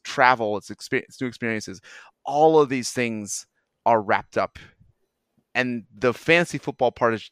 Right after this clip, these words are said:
just kind of the context that keeps us together. And that is the best part about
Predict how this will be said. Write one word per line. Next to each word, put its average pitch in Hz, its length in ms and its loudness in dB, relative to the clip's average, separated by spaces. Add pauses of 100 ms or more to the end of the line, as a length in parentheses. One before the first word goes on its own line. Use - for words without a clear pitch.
just - 300 -8
kind 131 120 -2
of 117 60 0
the 110 80 -10
context 110 560 -8
that 98 120 -12
keeps - 220 -18
us - 80 -14
together. - 380 -14 (1500)
And 123 280 -4
that 139 600 2
is 107 720 0 (200)
the 104 240 -4
best 113 440 -2
part - 500 -6 (920)
about 98 480 0